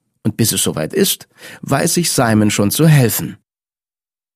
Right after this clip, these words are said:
Im Februar zweitausendachtzehn reist Cecile für eine Konferenz in ihr Heimatland Norwegen. Und zu ihrer Überraschung kriegt sie eine S M S von Simon, er sei auch in Oslo.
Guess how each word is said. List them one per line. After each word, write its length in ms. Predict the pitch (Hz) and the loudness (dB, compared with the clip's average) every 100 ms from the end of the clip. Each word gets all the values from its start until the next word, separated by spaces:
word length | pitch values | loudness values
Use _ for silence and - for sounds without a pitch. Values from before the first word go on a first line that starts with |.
| - | 0
Im 240 | 143 135 | 4 4
Februar 460 | - 185 175 170 135 | 4 2 4 2 0
zweitausendachtzehn 1040 | 135 127 120 117 - 101 98 - 131 127 | 2 2 2 0 -2 -4 -6 -2 2 4
reist 380 | 107 110 123 - | 2 0 0 0
Cecile 500 | 113 - 107 123 131 | 0 0 2 2 2
für 140 | - | 0
eine 160 | 110 104 | 2 0
Konferenz 720 | - 101 101 90 98 107 104 | 2 0 0 -2 2 2 2
in 140 | - 135 | 2 2
ihr 240 | 120 101 | 2 2
Heimatland 580 | 104 95 90 95 104 131 | 0 2 0 0 -2 2
Norwegen. 600 | 139 101 90 73 65 67 - _ _ _ | 2 2 -2 -8 -8 -12 -14 _ _ _
Und 220 | - 196 - | 0 2 2
zu 100 | 165 | 2
ihrer 240 | 135 117 | 4 2
Überraschung 560 | 101 101 147 143 156 151 | 0 0 0 0 0 2
kriegt 240 | 131 110 | 0 0
sie 140 | 135 | 0
eine 180 | 110 110 | 2 2
S 160 | 117 110 | 2 0
M 140 | 101 | 0
S 180 | - 110 | 0 -2
von 180 | 127 117 | 0 2
Simon, 440 | 113 113 117 113 - - | 2 2 2 2 -2 -4
er 160 | 151 170 | 0 2
sei 260 | 180 180 139 | 2 2 2
auch 260 | 120 - | 2 0
in 140 | 104 98 | -4 -4
Oslo. 500 | 87 - 82 76 | -4 -4 -4 -8